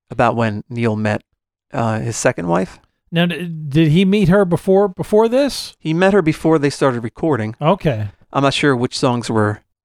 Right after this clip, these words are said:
Speaker 1: recorded
Speaker 2: Right.
Speaker 1: or written when, but a lot of them have a kind of redemption kind of, um, ending to them.
Speaker 2: Mm-hmm.
Speaker 1: And I think that's what this one has, you know, a willingness to rise above. Again, he's, you have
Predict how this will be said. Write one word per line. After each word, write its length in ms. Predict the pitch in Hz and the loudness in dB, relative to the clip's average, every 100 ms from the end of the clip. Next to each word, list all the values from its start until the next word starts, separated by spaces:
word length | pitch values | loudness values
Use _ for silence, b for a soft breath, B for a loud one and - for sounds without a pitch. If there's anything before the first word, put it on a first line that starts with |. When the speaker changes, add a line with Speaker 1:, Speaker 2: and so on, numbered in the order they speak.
| _ | _
Speaker 1:
recorded 500 | - - 123 110 107 - _ _ | -18 -2 0 0 -4 -12 _ _
Speaker 2:
Right. 300 | 147 139 117 | 0 2 2
Speaker 1:
or 180 | 131 113 | 2 0
written 560 | 110 127 - 110 107 - | 2 0 0 -4 -6 -2
when, 320 | 123 107 90 - _ _ | 0 0 -4 -12 _ _
but 80 | 139 | -6
a 40 | |
lot 160 | 143 165 | 0 0
of 40 | 156 | 0
them 100 | 135 | -2
have 280 | 143 143 | 0 2
a 100 | 123 | 0
kind 220 | - 135 123 | 0 -2 0
of 80 | |
redemption 560 | 120 113 120 117 120 107 | -2 0 0 0 -2 -2
kind 240 | - 117 104 | -4 -2 0
of, 100 | 107 | 0
um, 300 | 107 101 - - | 0 -2 -6 -2
ending 340 | 123 113 110 | 0 0 -2
to 120 | - | -4
them. 200 | - - 127 _ _ | -4 -4 -8 _ _
Speaker 2:
Mm-hmm. 140 | 151 139 | 2 4
Speaker 1:
And 80 | 123 | 4
I 40 | |
think 140 | 127 | 2
that's 180 | - 120 | -2 -2
what 120 | 120 - _ _ - | -2 -4 _ _ -20
this 140 | 139 | -10
one 120 | 113 | -6
has, 260 | 107 113 107 | -2 -2 -2
you 60 | 120 | 0
know, 100 | 117 | 0
a 80 | |
willingness 460 | 120 139 143 135 - | 2 2 2 0 -2
to 140 | - 123 | -6 -2
rise 600 | 117 113 113 113 107 - _ _ _ | 2 2 2 0 -4 -10 _ _ _
above. 560 | 104 - 104 107 - - _ _ _ - | -12 -6 -4 -6 -8 -20 _ _ _ -18
Again, 360 | 120 127 110 | -4 -2 -2
he's, 300 | 113 117 - - | -6 -8 -10 -14
you 180 | 135 120 | -10 -8
have 360 | 113 127 127 | -4 -2 -4